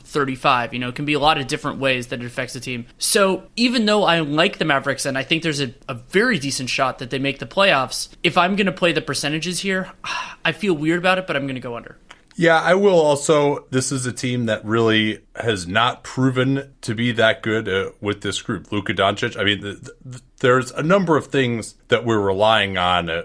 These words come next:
Speaker 2: for the, the big improvement. Last year, obviously, Porzingis didn't play a, a minute for them,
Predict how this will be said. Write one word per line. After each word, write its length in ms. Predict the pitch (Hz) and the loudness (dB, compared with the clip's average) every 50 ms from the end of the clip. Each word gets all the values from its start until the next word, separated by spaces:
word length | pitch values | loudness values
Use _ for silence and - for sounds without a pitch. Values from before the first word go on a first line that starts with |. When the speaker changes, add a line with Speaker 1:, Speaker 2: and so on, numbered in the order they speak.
| - | -8
Speaker 2:
for 560 | - - - - 107 101 101 98 92 90 - _ _ | -14 -10 -4 0 2 4 4 4 2 0 -4 _ _
the, 80 | - 95 | -8 -8
the 240 | - - 107 107 | -8 -6 -6 -6
big 260 | 95 - - 110 104 107 | -2 0 2 0 2 0
improvement. 480 | 98 90 - 104 95 82 82 80 - | -4 -6 -6 -6 -8 -6 -8 -8 -4
Last 380 | 98 101 104 117 120 - - - | 0 2 2 2 2 0 -2 -2
year, 400 | 120 117 117 113 120 127 123 - - - | 0 2 4 2 2 0 -2 -8 -6 -2
obviously, 360 | 92 95 95 92 98 104 98 | -2 -2 -2 -2 -2 -2 -2
Porzingis 520 | - - 92 87 92 98 98 101 95 - | -2 -2 -4 -2 -2 -2 -2 -2 -2 -2
didn't 220 | - 110 101 95 90 | -4 -6 -6 -6 -6
play 320 | - 98 98 98 101 98 | -4 -2 0 2 2 0
a, 240 | 92 92 95 92 - - | 0 -4 -6 -8 -10 -10
a 120 | - 104 | -8 -2
minute 320 | 107 123 151 156 151 156 - | 0 2 2 2 2 0 -4
for 100 | 147 135 | -2 2
them, 380 | 139 139 135 135 143 139 - | 4 4 4 2 0 -6 -10